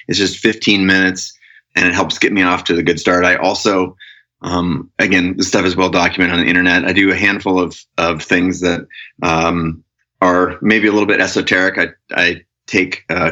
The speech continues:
I have a cold plunge at my house, uh, and I'm, I'm here at a, we have a little, a beach house north of Seattle, uh, uh, uh, an hour and a half where I spend a lot of time, and that's the Pacific Ocean. It's fifty-one degrees or forty-eight degrees.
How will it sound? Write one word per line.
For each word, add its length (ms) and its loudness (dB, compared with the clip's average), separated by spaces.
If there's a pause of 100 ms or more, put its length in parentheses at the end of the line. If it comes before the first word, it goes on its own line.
(120)
I 60 2
have 180 0
a 60 -2
cold 280 0
plunge 460 2
at 100 2
my 140 0
house, 480 -2 (180)
uh, 460 0
and 120 0
I'm, 220 -2 (180)
I'm 140 0
here 180 2
at 120 0
a, 160 0
we 100 0
have 140 0
a 40 0
little, 380 0
a 80 0
beach 340 0 (120)
house 360 0
north 280 0
of 80 0
Seattle, 500 0
uh, 80 -2
uh, 540 -2
uh, 260 2
an 120 2
hour 200 0
and 80 0
a 60 -2
half 320 0
where 80 -2
I 40 -2
spend 240 -2
a 40 2
lot 120 2
of 100 -2
time, 300 0 (240)
and 140 0
that's 220 -2
the 100 -2
Pacific 460 -4
Ocean. 280 2
It's 220 -2
fifty-one 960 0
degrees 440 2
or 100 0
forty-eight 540 0
degrees. 560 0